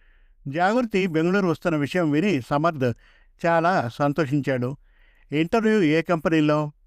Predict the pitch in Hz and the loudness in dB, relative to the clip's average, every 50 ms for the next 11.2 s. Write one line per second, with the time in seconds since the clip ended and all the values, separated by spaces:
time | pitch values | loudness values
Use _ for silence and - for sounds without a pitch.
0 | - 135 147 151 147 143 143 143 139 135 127 127 120 - - _ _ _ _ _ | -4 -2 0 0 0 0 0 0 0 0 -2 -4 -6 -8 -10 _ _ _ _ _
1 | _ - _ _ _ _ _ _ _ _ _ _ _ _ - - 180 185 208 214 | _ -20 _ _ _ _ _ _ _ _ _ _ _ _ -6 -2 0 2 2 2
2 | 214 170 160 156 - 185 180 156 135 151 131 - - 165 170 175 - - 185 - | 2 2 0 0 0 0 0 0 -2 -4 -4 0 0 0 0 0 -2 -6 -8 -10
3 | _ _ _ _ - 127 120 143 156 156 135 113 107 - _ - - _ - - | _ _ _ _ -10 -4 0 2 2 2 2 -2 -4 -8 _ -20 -20 _ -12 -4
4 | 147 156 165 160 - 160 151 147 - 160 175 190 185 127 143 139 139 139 151 147 | -2 0 0 0 0 0 -2 0 -2 -2 -2 -2 -2 -2 0 0 0 0 -2 -2
5 | - 208 190 139 110 - - _ - - _ _ _ 156 151 151 143 165 139 - | -2 -2 -2 -2 -2 -6 -12 _ -20 -20 _ _ _ 0 0 0 0 -2 -2 -2
6 | 147 139 131 127 117 120 - _ _ _ _ _ _ _ _ _ _ _ _ _ | -2 -4 -2 -2 -4 -4 -6 _ _ _ _ _ _ _ _ _ _ _ _ _
7 | _ _ _ - 156 180 185 214 170 190 165 170 156 - 151 151 - 214 233 208 | _ _ _ -4 -4 -2 -2 0 0 0 0 0 0 0 0 0 2 2 2 2
8 | 170 208 233 208 185 156 - 151 131 143 165 175 185 170 135 - - 156 147 160 | 2 2 2 2 0 0 0 0 0 2 2 2 2 0 0 -2 -4 -2 -2 -2
9 | 185 175 139 139 139 - 170 147 170 151 151 151 147 147 143 123 104 - - _ | 0 0 0 0 -2 -4 -4 -4 -2 0 0 2 2 2 0 -2 -4 -8 -14 _
10 | _ _ _ _ _ _ - 139 160 165 160 156 160 185 214 160 - 151 139 156 | _ _ _ _ _ _ -6 -4 -2 0 2 2 2 0 -2 -2 -2 -2 0 0
11 | 170 147 123 120 | -2 -2 -2 -4